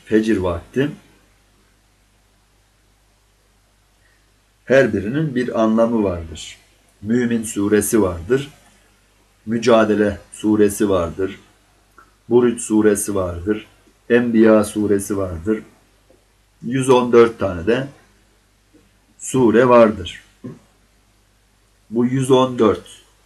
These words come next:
sure, bir, bir, dört, toplamı altı eder. Altı eder.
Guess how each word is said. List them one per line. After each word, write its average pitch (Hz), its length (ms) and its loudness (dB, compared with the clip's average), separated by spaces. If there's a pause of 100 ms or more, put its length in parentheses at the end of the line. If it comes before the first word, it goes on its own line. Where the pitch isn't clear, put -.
(180)
sure, 117 540 0 (1040)
bir, 104 420 -2
bir, 98 360 -2
dört, 123 480 0 (760)
toplamı 107 420 -4
altı 101 420 -2
eder. 101 380 -2 (3750)
Altı 104 500 -2 (2500)
eder. 110 400 -2